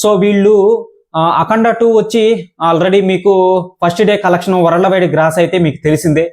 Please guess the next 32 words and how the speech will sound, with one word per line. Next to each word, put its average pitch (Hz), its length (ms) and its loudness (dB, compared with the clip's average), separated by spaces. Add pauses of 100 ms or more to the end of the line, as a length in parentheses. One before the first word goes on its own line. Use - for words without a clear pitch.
(400)
So, 196 140 0
యాభై 175 340 0
తొమ్మిది 185 340 0
కు-, 180 260 0
యాభై 156 320 0
తొమ్మిది 180 300 0
ప్లస్ 165 300 -2
అయితే 180 200 0
ఉందన్నమాట. 143 500 -2 (220)
So, 180 80 -2 (120)
already 151 320 0 (120)
వాళ్ళు 147 200 0
అఫీషియల్ 143 460 0 (100)
పోస్ట్ 175 220 0
అయితే 175 200 0
వదిలారనమాట. 139 580 0 (720)
So, 202 60 0 (180)
వీళ్ళు 226 360 2
మనశంకర్ 214 460 -2
వరప్రసాద్ 202 560 0
వాళ్ళు 190 380 0
వచ్చి 202 420 0 (460)
ఎయిటీ 185 240 2
ఫోర్ 202 240 0
క్రోర్స్ 202 340 0
అనేది 208 280 0
వరల్డ్ 185 360 0
వైడ్ 190 240 0
గ్రాస్ 170 260 0
అనేది 180 280 0
సంపాదించిందనమాట. 143 840 -2 (1040)
So, 233 80 0